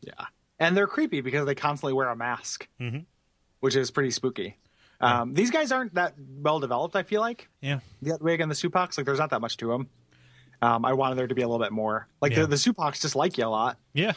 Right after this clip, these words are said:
Speaker 1: And <laughs> the Utwig are just kinda down.
Speaker 2: Yeah.
Speaker 1: Um,
Speaker 2: So the Utwig are down because they have this device called the Ultron,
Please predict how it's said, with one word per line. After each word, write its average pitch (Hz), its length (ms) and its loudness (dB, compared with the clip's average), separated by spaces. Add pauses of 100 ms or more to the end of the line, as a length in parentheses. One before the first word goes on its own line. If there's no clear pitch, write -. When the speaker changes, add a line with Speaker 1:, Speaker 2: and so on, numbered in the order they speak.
(300)
Speaker 1:
And 147 300 4
<laughs> - 120 -4
the 160 180 4
Utwig 147 320 0
are 156 80 2
just 143 180 -4
kinda 139 160 -2
down. 110 380 -4 (100)
Speaker 2:
Yeah. 143 280 2 (220)
Speaker 1:
Um, 120 280 0 (240)
Speaker 2:
So - 120 2
the 170 120 6
Utwig 208 220 2
are 156 80 4
down 202 260 2
because 139 480 2
they 139 160 2
have 139 240 0
this 127 240 2
device 139 480 0
called 113 220 -2
the 127 180 -6
Ultron, 120 520 0